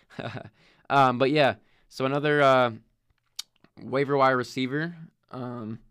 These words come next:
Mike Williams this week against a Saint, a bad Saints, Saints secondary, an injured Saints secondary, had over a hundred yards receiving and two touchdowns, which led to a twenty-seven point fantasy performance.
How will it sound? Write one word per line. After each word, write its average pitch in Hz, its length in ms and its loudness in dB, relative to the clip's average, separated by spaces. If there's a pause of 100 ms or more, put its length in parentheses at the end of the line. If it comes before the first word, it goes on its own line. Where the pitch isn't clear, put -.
(520)
Mike 131 240 -2
Williams 139 300 -2
this 123 180 -12
week 120 140 -8
against 113 240 -12
a - 20 -20
Saint, - 240 -10
a - 60 -12
bad 120 340 -8
Saints, 127 380 -8
Saints - 400 -4
secondary, 120 600 -8
an - 160 -12
injured 123 400 -6
Saints 104 300 -16
secondary, 113 580 -12 (420)
had 120 360 0
over 160 240 2
a 151 60 2
hundred 143 240 0
yards 131 240 -2
receiving 127 440 -4
and 113 80 -6
two 131 140 -6
touchdowns, 123 560 -8 (240)
which - 220 -14
led 123 180 -4
to 127 100 -6
a 107 60 -4
twenty-seven 135 560 -4
point 127 280 -6
fantasy 120 360 -10
performance. 101 640 -16